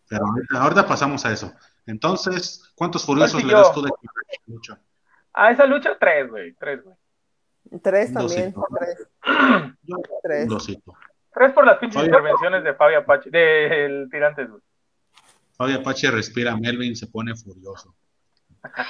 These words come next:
Speaker 3: Ah, vi lo que hiciste. Ah. <laughs>
Speaker 1: Siguiente lucha
Speaker 2: ¿Cuál,
Speaker 1: por el
Speaker 2: cuál
Speaker 1: campeonato
Speaker 2: siguió
Speaker 1: de
Speaker 2: la
Speaker 1: pareja.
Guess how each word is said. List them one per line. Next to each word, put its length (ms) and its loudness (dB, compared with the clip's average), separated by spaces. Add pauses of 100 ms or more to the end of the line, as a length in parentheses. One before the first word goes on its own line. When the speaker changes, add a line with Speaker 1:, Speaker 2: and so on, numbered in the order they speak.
(680)
Speaker 3:
Ah, 200 -2
vi 120 2
lo 120 4
que 100 -4
hiciste. 520 -8
Ah. 320 -4
<laughs> 840 0
Speaker 1:
Siguiente 560 -4
lucha 400 -4 (240)
Speaker 2:
¿Cuál, 280 4
Speaker 1:
por 140 -10
el 60 -10
Speaker 2:
cuál 20 -18
Speaker 1:
campeonato 360 2
Speaker 2:
siguió 140 4
Speaker 1:
de 60 8
Speaker 2:
la 80 10
Speaker 1:
pareja. 220 4